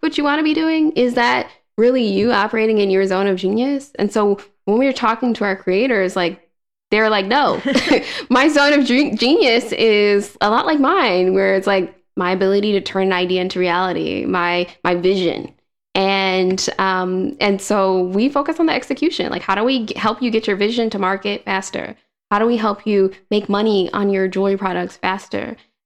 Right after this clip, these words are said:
Speaker 1: And, you know, we worry about the production and the logistics side of
Speaker 2: That's
Speaker 1: everything.
Speaker 2: what a gift. <laughs>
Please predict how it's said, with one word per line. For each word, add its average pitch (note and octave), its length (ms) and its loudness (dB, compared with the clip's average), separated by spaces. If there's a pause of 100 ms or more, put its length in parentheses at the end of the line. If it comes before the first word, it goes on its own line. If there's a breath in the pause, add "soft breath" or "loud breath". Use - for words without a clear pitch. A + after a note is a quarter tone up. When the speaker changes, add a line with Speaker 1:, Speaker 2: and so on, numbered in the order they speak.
Speaker 1:
And, G3 520 0
you G3+ 160 0
know, G3 260 2
we G#3+ 140 2
worry G3+ 280 2
about F3+ 280 -2
the F3 160 -2
production F3 540 -2
and - 120 -2
the F3+ 80 -2
logistics - 640 -6
side - 220 -6
of D2+ 300 -8
Speaker 2:
That's D3 340 -4
Speaker 1:
everything. - 220 -8
Speaker 2:
what C#3 100 -8
a C3+ 40 -10
gift. B2+ 520 -10
<laughs> B3+ 60 -4